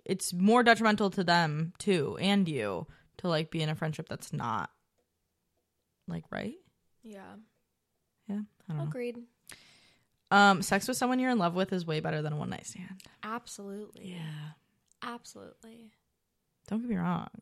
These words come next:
Speaker 1: <laughs> I love a one-night <laughs> stand, but it's just not the same.
Speaker 2: I've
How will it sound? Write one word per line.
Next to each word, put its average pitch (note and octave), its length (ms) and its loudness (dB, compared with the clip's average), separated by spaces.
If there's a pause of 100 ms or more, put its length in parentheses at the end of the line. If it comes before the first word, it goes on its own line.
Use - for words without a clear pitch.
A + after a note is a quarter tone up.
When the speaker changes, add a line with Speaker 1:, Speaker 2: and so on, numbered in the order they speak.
(300)
Speaker 1:
<laughs> - 400 -20
I - 1040 -8
love G#3 160 0
a G#3+ 40 0
one-night G3+ 320 2
<laughs> - 0 -
stand, - 680 -2 (840)
but E3+ 340 4 (300)
it's - 160 -14
just D#3+ 140 -10
not B1+ 180 -10
the - 60 -20
same. - 160 -18 (920)
Speaker 2:
I've D#4+ 440 -6